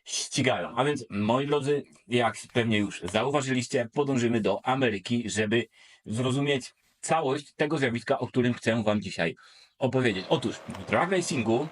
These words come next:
jeżeli oglądaliście kiedyś tego typu wyścigi, to zauważyliście, że z tyłu stosowane są specyficzne, płaskie opony, to znaczy nie są one motocyklowo wygięte, tak jak, e, motocyklowa opona z reguły jest, tylko ona jest płaska, taka bardziej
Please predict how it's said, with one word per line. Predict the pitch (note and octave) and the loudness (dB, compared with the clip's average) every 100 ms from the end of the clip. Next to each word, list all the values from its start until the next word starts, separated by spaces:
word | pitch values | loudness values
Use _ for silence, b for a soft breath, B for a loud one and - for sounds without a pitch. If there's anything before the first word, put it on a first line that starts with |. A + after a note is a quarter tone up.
| A2 | -2
jeżeli | A2 B2+ C3 C3 C3+ - | 0 2 0 0 -4 -8
oglądaliście | G2 B2+ C3+ C#3 B2 - A#2 | -2 0 2 2 0 -2 -2
kiedyś | A2 A2 | 0 0
tego | A#2 A2 | 0 0
typu | A#2+ B2+ | 0 0
wyścigi, | A2+ - G2 G#2+ B2 B | 0 0 0 0 0 B
to | - | -2
zauważyliście, | A2+ C#3 D#3 C3 A2+ G#2 C3+ C3 | 2 2 2 0 -2 -2 -2 0
że | A2+ | -2
z | A2 | -2
tyłu | - D#3 E3 | -2 0 0
stosowane | - B2 - C3 C#3+ | -2 -6 -2 0 0
są | C3+ | -2
specyficzne, | C3 - D3 B2+ C3 E3 - C#3+ C#3 B B B - | -6 -4 -4 -4 -6 -4 -2 0 -2 B B B -8
płaskie | B2+ D3 D#3+ - D3+ | 0 0 0 0 0
opony, | C#3+ B2+ C3 A2+ C3+ D#3+ | 0 0 2 2 0 -4
to | - | -6
znaczy | B2 B2+ | -4 -2
nie | D#3 | -2
są | C3+ B2+ | 0 2
one | A#2+ | 2
motocyklowo | A#2+ A2+ G#2+ B2 C3+ A#2+ | 0 -2 -4 -2 -2 -2
wygięte, | G#2 B2+ D3 B2+ G#2+ | -2 0 2 2 0
tak | A2 | 0
jak, | G#2+ G#2 - | 0 -2 -4
e, | F#2+ G#2 | -4 -4
motocyklowa | G2+ A2 A#2 B2 B2 A2 | -2 -2 -2 -2 0 0
opona | A2+ A2 A2+ G#2 | 0 0 0 0
z | |
reguły | G#2+ A2 A2+ | 0 0 0
jest, | G3 | 0
tylko | A#3+ A3 | -2 -2
ona | G3+ F#3 | 2 0
jest | F3 | 0
płaska, | F#3+ - - G#2+ | 0 0 0 -2
taka | A2 | 0
bardziej | A2+ A2+ A2+ | 0 0 -2